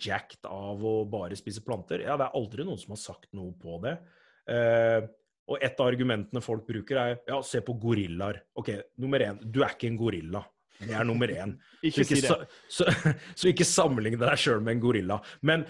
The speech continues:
Speaker 1: hvis du ser på hva en gorilla spiser, så vil du da se at, eh, gorillaen har et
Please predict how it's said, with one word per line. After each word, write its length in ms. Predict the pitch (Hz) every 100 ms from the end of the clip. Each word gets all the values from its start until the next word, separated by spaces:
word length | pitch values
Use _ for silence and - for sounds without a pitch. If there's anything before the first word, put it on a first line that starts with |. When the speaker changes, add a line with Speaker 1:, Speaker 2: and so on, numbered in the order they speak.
| -
Speaker 1:
hvis 160 | 160 165
du 60 | 185
ser 240 | - 143 123
på 80 | 147
hva 160 | 135 135
en 80 | 123
gorilla 540 | 131 127 101 101 131
spiser, 720 | - - 107 98 - 185 139 - _ _
så 160 | - 135
vil 140 | 135
du 20 | 147
da 80 | 127 139
se 240 | - 117
at, 240 | 107 117 135
eh, 160 | 131 - _ _ _ -
gorillaen 480 | 139 156 117 131 190 -
har 160 | 127
et 160 | 196 -